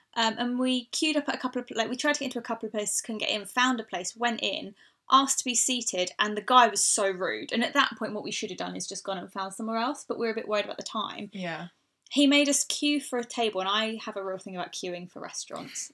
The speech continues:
Speaker 2: Mm-hmm.
Speaker 1: Anyone who knows me knows this. I, I, I'm sorry, I'm not going to Dishoom unless it's, like, three P M on a Wednesday afternoon.
Speaker 2: Good time to go, though.
Speaker 1: It is a good time
Speaker 2: Yeah.
Speaker 1: to go, you don't queue.
Speaker 2: Yeah,
Speaker 1: But I'm
Speaker 2: true.
Speaker 1: not going at seven P M on a Friday. Like, you can,
Speaker 2: Yeah.
Speaker 1: no,
Speaker 2: Oh,
Speaker 1: I'm not
Speaker 2: no.
Speaker 1: interested.
Speaker 2: No way.
Speaker 1: <laughs>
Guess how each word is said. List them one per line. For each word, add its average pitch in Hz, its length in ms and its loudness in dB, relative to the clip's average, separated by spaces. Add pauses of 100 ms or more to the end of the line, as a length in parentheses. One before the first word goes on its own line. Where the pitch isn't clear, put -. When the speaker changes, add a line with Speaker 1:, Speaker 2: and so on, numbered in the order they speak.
Speaker 2:
Mm-hmm. 302 200 -6
Speaker 1:
Anyone 202 300 0
who 202 100 -6
knows 190 260 -6
me 185 80 -8
knows 175 200 -2
this. 175 140 -12
I, 180 60 -8 (140)
I, - 80 -6 (800)
I'm 214 120 0
sorry, 190 280 4
I'm 196 80 2
not - 140 -2
going 190 140 -2
to - 80 -8
Dishoom 180 380 -2
unless 180 280 -10
it's, - 100 -14
like, 180 200 -10
three 185 220 -10
P - 140 -18
M 170 100 -8
on 180 60 -8
a 175 40 -6
Wednesday 175 340 -4
afternoon. 180 600 -8 (120)
Speaker 2:
Good 214 140 -4
time 185 200 -6
to - 80 -18
go, 185 220 -6
though. 185 240 -8
Speaker 1:
It 294 140 4
is 415 120 4
a 440 60 6
good 240 140 2
time 208 100 0
Speaker 2:
Yeah. 208 60 0
Speaker 1:
to 196 60 -4
go, 226 60 -2
you 226 80 2
don't 269 200 2
queue. 285 240 0
Speaker 2:
Yeah, 226 320 0
Speaker 1:
But - 100 2
I'm 254 60 6
Speaker 2:
true. 277 60 8
Speaker 1:
not 294 140 6
going 254 240 2
at 233 60 -2
seven 220 220 -2
P 214 100 -6
M 196 60 -4
on 190 80 -8
a - 20 -10
Friday. 196 480 -4
Like, 196 140 -4
you 214 160 -6
can, 180 100 -6
Speaker 2:
Yeah. 165 240 0
Speaker 1:
no, 185 140 2
Speaker 2:
Oh, - 60 6
Speaker 1:
I'm 202 60 0
not 214 140 2
Speaker 2:
no. 175 60 -4
Speaker 1:
interested. 180 400 -6
Speaker 2:
No 185 120 -2
way. 170 300 -4
Speaker 1:
<laughs> 302 240 8